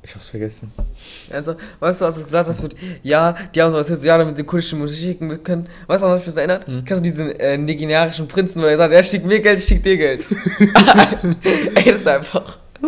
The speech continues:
Speaker 2: das, das war so behindert.
Speaker 1: Ja, keine Ahnung, wie, ich hab die halt dann, ein, zwei Wochen haben die, ein, zwei Lo-, Wochen lang haben die halt Interviews gemacht, das war's dann aber auch. Keine Ahnung, ich, ich, ich, ich wünsche, ich hätte auch mit dem Interview gemacht. <laughs> Ist Grief in Minecraft eigentlich haram?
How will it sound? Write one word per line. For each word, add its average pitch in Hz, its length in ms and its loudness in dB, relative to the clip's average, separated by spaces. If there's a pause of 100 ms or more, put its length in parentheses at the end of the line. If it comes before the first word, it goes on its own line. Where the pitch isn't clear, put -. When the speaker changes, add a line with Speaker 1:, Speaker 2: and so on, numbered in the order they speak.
(260)
Speaker 2:
das, - 360 -4
das - 220 -12
war 143 100 -2
so 143 140 -4
behindert. 135 560 -6 (840)
Speaker 1:
Ja, 131 260 2
keine 135 300 -4
Ahnung, 123 320 -4
wie, 110 60 -8
ich - 320 -14
hab 127 140 -8
die 123 80 -10
halt 117 120 -8
dann, 117 220 -12 (100)
ein, 131 140 -8
zwei 127 140 -6
Wochen 127 120 -6
haben 123 140 -4
die, 117 80 -4
ein, 123 320 -8
zwei 127 120 -4
Lo-, 135 160 -2
Wochen 135 200 -6
lang 127 120 -6
haben 123 140 -6
die 120 60 -6
halt 113 120 -10
Interviews 139 380 -8
gemacht, 131 180 -10
das - 60 -14
war's 120 140 -6
dann 104 100 -10
aber 95 100 -6
auch. 98 160 -10 (540)
Keine 147 200 -6
Ahnung, - 160 -6
ich, 127 120 -10
ich, 131 160 -8
ich, - 300 -8
ich 123 220 -4
wünsche, 135 220 -8
ich 120 60 -6
hätte - 80 -10
auch 127 100 -2
mit 117 120 -10
dem 113 80 -8
Interview 113 300 -6
gemacht. 330 1160 -4
<laughs> - 0 - (1300)
Ist - 320 0
Grief 202 320 4
in 147 140 0
Minecraft 151 360 -2
eigentlich 117 220 -4
haram? 117 340 -2